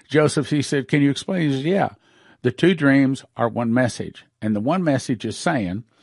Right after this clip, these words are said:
God has shown the Pharaoh what he's going to do. He's going to bring seven years of plenty, which will be followed by seven years of famine." Pharaoh says, "What should I do?" Now, listen to this word,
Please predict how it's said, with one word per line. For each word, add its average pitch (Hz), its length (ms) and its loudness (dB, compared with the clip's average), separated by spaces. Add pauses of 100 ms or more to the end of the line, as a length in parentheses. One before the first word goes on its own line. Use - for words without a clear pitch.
(340)
God 123 260 0
has 165 120 0
shown 143 400 -4
the 139 80 -6
Pharaoh 107 640 -2
what 117 100 -4
he's 123 140 -2
going 113 240 -4
to 131 40 -6
do. 135 240 -2 (600)
He's 113 160 -2
going 127 180 0
to 110 60 -8
bring 117 200 -2
seven 151 520 -2
years 139 380 -4
of 151 180 -4 (320)
plenty, 160 800 -6 (760)
which 156 260 2
will 135 60 -2
be 127 140 0
followed 123 340 0
by 123 140 0
seven 120 420 -4
years 107 240 -4
of 120 100 -8
famine." 170 380 -6 (380)
Pharaoh 110 300 -2
says, 104 260 -6
"What 120 160 -4
should 113 180 -6
I 120 60 -2
do?" 165 320 -4 (160)
Now, 101 180 -8 (240)
listen - 320 -6
to 131 80 -2
this 127 240 -2
word, 110 400 -6